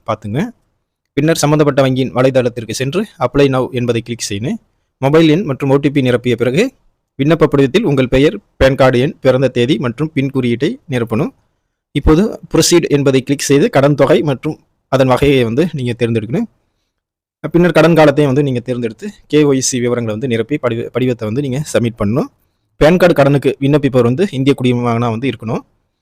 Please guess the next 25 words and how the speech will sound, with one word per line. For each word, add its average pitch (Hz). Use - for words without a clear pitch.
அவரது 131
வயது 147
வந்து 139
இருபத்தி 135
ஒரு 127
மு-, 113
வயது 127
முதல் 139
அறுபது 127
வயதுக்குள்ள 120
இருக்கணும். 147
பான் 165
கார்டுடன் 165
நல்ல 143
கிரெடிட் 147
ஸ்கோர் 139
வந்து 131
வைத்திருப்பது 120
வந்து 120
அவசியம் 117
அப்படின்னு 113
சொல்லியிருக்காங்க. 107
வேலை 160
செய்பவராக 139
இருந்தால் 123